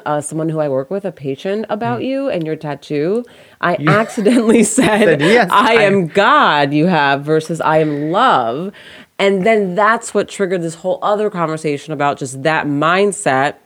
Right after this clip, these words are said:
Speaker 1: Oh my God. Now I gotta
Speaker 2: It's interesting that you just brought that up too, because I was, like, thinking about this, that I wanted to get some more tattoos, and then, uh, I don't know, I don't even know where the, where it was going, but I was in the gym, so I was like, "All right,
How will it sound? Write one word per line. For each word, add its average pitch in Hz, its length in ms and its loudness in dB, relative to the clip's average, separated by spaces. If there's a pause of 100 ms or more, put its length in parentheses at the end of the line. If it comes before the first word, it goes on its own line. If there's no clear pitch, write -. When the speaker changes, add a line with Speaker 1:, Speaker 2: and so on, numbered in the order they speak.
(480)
Speaker 1:
Oh 143 360 0
my 113 200 -8
God. 107 460 -8
Now 139 220 -10
I 135 100 -4
gotta 117 320 -4 (320)
Speaker 2:
It's 143 180 -6
interesting 185 380 0
that 131 100 0
you 127 100 -2
just 120 140 -10
brought 120 180 0
that 117 140 -4
up 147 140 -4
too, 139 160 -2
because 120 240 -4
I 113 60 -2
was, 113 140 -4
like, 113 220 -6
thinking 175 320 -4
about 104 280 -6
this, 113 260 -6
that 110 160 -4
I 107 80 -6
wanted 117 260 -6
to 117 60 -8
get 110 280 -10
some 120 140 -12
more 117 140 -6
tattoos, 131 580 -4
and 120 220 -8
then, 117 200 -4 (140)
uh, 147 120 -12 (100)
I 131 100 -2
don't 123 120 0
know, 131 220 -2
I 143 60 -10
don't 127 160 -2
even 123 160 -2
know 123 160 -2
where 117 160 -2
the, 110 220 -6
where 123 180 0
it 110 60 -2
was 110 120 -6
going, 123 240 0
but 110 80 -2
I 110 60 0
was 110 100 -4
in 123 120 -2
the 107 80 -8
gym, 120 340 0 (240)
so - 180 -4
I 120 40 2
was 110 120 -4
like, 113 300 -4 (340)
"All 123 100 -2
right, - 80 -6